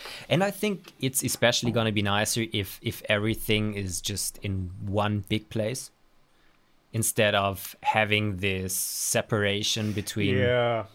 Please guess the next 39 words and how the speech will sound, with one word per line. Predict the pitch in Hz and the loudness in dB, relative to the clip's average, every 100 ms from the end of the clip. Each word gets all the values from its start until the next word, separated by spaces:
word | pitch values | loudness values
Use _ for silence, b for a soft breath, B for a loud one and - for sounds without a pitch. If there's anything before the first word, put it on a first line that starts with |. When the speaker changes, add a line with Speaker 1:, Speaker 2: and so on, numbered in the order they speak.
| b b b b b - - | b b b b b -16 -4
Speaker 2:
Yeah, | 135 127 | 0 2
that | 123 117 | 2 0
one | 135 | 0
extra | 127 120 - 117 | -2 -2 -4 -2
hall | 117 113 104 | 0 0 0
was | 104 | -2
a | 104 | -4
bit | 117 107 - _ - | -2 -2 -4 _ -6
out | 123 107 | -2 -2
of | |
the | 107 | -2
way. | 104 104 101 110 - - | -2 -2 -2 -6 -10 -12
Um, | 110 101 98 104 - _ _ _ - - - _ _ _ | -10 -10 -12 -16 -20 _ _ _ -20 -20 -20 _ _ _
that, | - - - | -18 -18 -16
that, | 131 | -10
that | 113 | -8
was | 110 | -8
a | |
bit | 113 113 | -8 -8
weird. | 110 B B B - | -10 B B B -2
Um, | 131 127 135 - - - - | 2 2 -2 -12 -20 -18 -2
honestly, | 202 285 330 - | -2 2 0 2
Earth | 190 240 | 2 2
was, | 190 156 - - | 0 -2 -4 -6
was | 139 | 0
actually | 165 165 170 | 0 0 -4
really | 120 135 139 | -2 0 0
good | 135 139 | 2 2
in | 110 | 0
that | 98 | -2
regard. | 98 110 113 - _ - | -2 -6 -6 -10 _ -6
They | 127 123 | 0 0
had | 117 127 123 | 2 4 6
a | 120 120 113 113 110 117 - | 6 4 4 4 2 -2 -10
gymnasium, | 120 120 135 165 214 | -4 0 0 0 -4
I | 214 | -6
think, | - 220 226 - - | -4 -4 -4 -10 -8
um, | 147 139 135 135 135 131 - | -2 0 0 0 -2 -4 -8
where, | 151 135 131 127 123 123 123 | -2 2 4 4 6 4 2